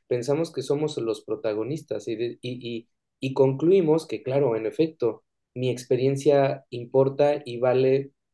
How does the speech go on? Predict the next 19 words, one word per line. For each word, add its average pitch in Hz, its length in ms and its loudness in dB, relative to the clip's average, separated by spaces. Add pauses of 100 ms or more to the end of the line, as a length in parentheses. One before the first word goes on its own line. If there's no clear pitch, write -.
(140)
por 120 160 0
encima 139 440 0
de 120 120 2
cualquier 117 360 -2
experiencia, 127 640 -6
¿no? 110 240 -10 (200)
Entonces, 139 400 -4 (220)
si - 280 -6
a 123 60 2
mí 139 160 0
me 139 140 2
funcionó, 160 720 -2 (200)
pues 117 160 -10
me 113 100 0
voy 113 200 4
a 117 40 4
hacer 120 200 -2
un 127 180 -6
TikTok 143 500 -2